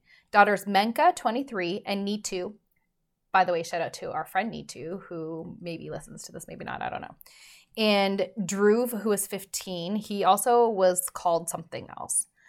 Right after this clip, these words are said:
Um, family two was Lalit, who was forty-five, wife Tina, who was forty-two, and son Shivam, who was fifteen.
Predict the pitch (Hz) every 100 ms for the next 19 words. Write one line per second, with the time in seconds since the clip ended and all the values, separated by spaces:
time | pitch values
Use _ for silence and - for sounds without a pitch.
0 | _ _ _ - 196 190 185 190 - -
1 | 240 277 381 381 254 202 254 302 214 202
2 | 202 202 196 254 - 202 190 - 196 196
3 | 170 180 262 - _ _ 202 220 247 -
4 | - 269 220 233 285 208 - 208 214 214
5 | 180 208 - 208 202 - 202 220 - 220
6 | 190 175 247 285 _ _ - 202 - 190
7 | 190 - 180 -